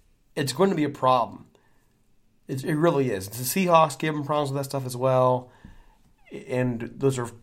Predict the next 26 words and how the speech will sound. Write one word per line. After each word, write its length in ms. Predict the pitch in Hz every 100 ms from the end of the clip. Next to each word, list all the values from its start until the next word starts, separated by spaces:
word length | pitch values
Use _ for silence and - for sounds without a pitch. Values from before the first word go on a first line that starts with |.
| - -
very, 260 | 131 131 127
that 120 | 117
was 120 | 127
a 40 | 120
very 140 | 120
close 240 | 123 120 -
game. 460 | 120 120 117 117 - _ _ _ _ -
I 60 |
think 400 | 131 147 143 135 - _ _ _ -
we 160 | 156
may 180 | 151 175
be 120 | 214
talking 420 | 151 143 139 151
about 240 | 135 120 113
a 40 |
different 340 | 127 131 143 131
result 580 | 113 120 117 104 - -
if 300 | 113 110 -
the 100 | 117
Lions 580 | 110 120 127 110 104
didn't 240 | - 123 104
have 240 | 113 107
half 280 | 110 104 -
their 100 | 95
offense 380 | 92 92 80 92
injured. 340 | 95 - -